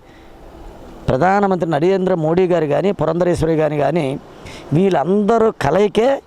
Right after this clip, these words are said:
ఈ విజయం. వైసీపీ పార్టీ స-, నాకు తెలిసి స్వాతంత్రం వచ్చి ఐదు రోజులు అవుతుంది నాకు. ఎందుకంటే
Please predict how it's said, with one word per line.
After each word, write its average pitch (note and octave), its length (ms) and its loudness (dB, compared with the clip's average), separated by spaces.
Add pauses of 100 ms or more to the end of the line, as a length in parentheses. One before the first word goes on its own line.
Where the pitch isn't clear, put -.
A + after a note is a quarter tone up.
(200)
ఈ F3 140 2
విజయం. C#3 360 -2 (1600)
వైసీపీ G3+ 520 0
పార్టీ F#3+ 640 0 (840)
స-, - 200 -10
నాకు F3+ 240 2
తెలిసి A3 300 0
స్వాతంత్రం F#3+ 440 0
వచ్చి F#3 200 0
ఐదు E3+ 100 2
రోజులు F3+ 160 2
అవుతుంది C#3+ 320 -4
నాకు. D3 320 -2 (1040)
ఎందుకంటే F#3+ 560 2